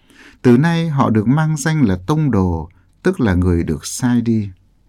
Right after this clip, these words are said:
Họ không chỉ loay hoay với tấm chải lưới và dòng nước ngược xuôi,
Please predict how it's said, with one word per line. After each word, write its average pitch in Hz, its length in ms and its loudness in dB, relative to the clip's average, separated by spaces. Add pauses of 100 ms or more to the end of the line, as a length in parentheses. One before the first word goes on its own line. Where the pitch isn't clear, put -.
(540)
Họ 110 140 2
không 180 240 4
chỉ 117 160 4
loay 175 220 2
hoay 175 320 0
với 180 220 2
tấm 190 260 2
chải 92 360 0
lưới 113 320 0 (500)
và 92 440 0
dòng 90 460 0
nước 190 180 2 (840)
ngược 98 260 2
xuôi, 147 560 -2